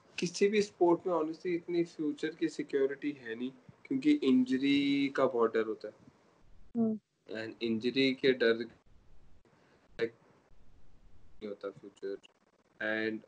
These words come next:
Speaker 1: obviously इंडिया में endorsements बहुत कम मिलती हैं, तो हर week travel करना, खेलना बहुत expensive हो जाता है।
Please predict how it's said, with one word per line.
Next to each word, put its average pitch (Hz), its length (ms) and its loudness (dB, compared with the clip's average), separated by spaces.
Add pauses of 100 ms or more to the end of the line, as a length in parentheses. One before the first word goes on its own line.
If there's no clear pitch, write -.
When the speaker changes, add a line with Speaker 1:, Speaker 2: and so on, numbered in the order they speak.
(140)
Speaker 1:
obviously 113 420 -4
इंडिया 123 520 2
में 123 160 0
endorsements 117 600 0
बहुत 113 200 0
कम 110 140 -6
मिलती 110 360 -8
हैं, 110 100 -10 (600)
तो 117 460 -2
हर 123 360 2 (580)
week 123 340 -2 (320)
travel 117 300 2
करना, 120 360 -4
खेलना 120 680 -6 (160)
बहुत 117 240 -4
expensive 117 420 -6
हो 107 100 -6
जाता 104 260 -10
है। 104 60 -16